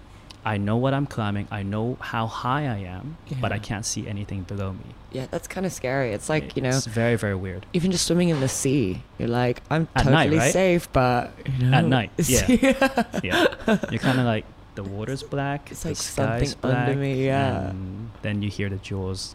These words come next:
Speaker 1: kinda, like,
Speaker 2: Dun,
Speaker 1: theme
Speaker 2: dun,
Speaker 1: music. Yeah.
Speaker 2: dun, dun, dun, dun, dun, dun. <laughs>
Speaker 1: Yeah. Yeah.
Speaker 2: Ah, oh, that's nice. Yeah. And it's,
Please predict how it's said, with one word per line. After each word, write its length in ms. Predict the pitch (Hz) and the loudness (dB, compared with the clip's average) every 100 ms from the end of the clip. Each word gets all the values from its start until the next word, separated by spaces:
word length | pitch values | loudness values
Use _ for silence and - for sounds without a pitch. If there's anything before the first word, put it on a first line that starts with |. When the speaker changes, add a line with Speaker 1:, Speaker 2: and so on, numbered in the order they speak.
| - | -10
Speaker 1:
kinda, 180 | 92 92 | -8 -6
like, 80 | |
Speaker 2:
Dun, 220 | - 101 104 | -6 -6 -2
Speaker 1:
theme 100 | 113 | 0
Speaker 2:
dun, 60 | |
Speaker 1:
music. 360 | 104 107 98 - - | 2 0 -4 -8 -10
Yeah. 180 | - 123 | -2 -2
Speaker 2:
dun, 340 | 113 113 120 117 | 0 -2 -2 -2
dun, 220 | 113 104 | -2 -2
dun, 180 | 127 123 | -2 -4
dun, 0 | |
dun, 180 | 117 110 - | -4 -8 -6
dun. 1000 | 139 180 233 262 262 247 247 233 208 135 - | -2 0 2 4 4 4 4 4 2 2 -2
<laughs> 40 | |
Speaker 1:
Yeah. 380 | 104 87 - 285 - - 254 226 - - - - - - - - - - | -4 -2 0 0 -2 -6 -6 -6 -10 -14 -14 -16 -18 -20 -20 -20 -20 -12
Yeah. 160 | - - 120 - - - - - - - - - - - - - - - - | -10 -10 -14 -18 -20 -20 -20 -20 -20 -20 -20 -20 -20 -20 -20 -20 -20 -20 -6
Speaker 2:
Ah, 320 | 147 147 95 - - - - - - | 0 0 -2 -8 -18 -20 -20 -12 -6
oh, 100 | 147 | -4
that's 300 | 135 - - | -4 -6 -4
nice. 480 | 110 107 104 - - - - - - - - - | -2 -2 -4 -12 -16 -18 -20 -18 -20 -20 -20 -12
Yeah. 320 | 60 - - 104 - - - | -10 -8 -10 -12 -16 -20 -8
And 160 | 160 165 | -2 -2
it's, 320 | - - - | -2 -8 -12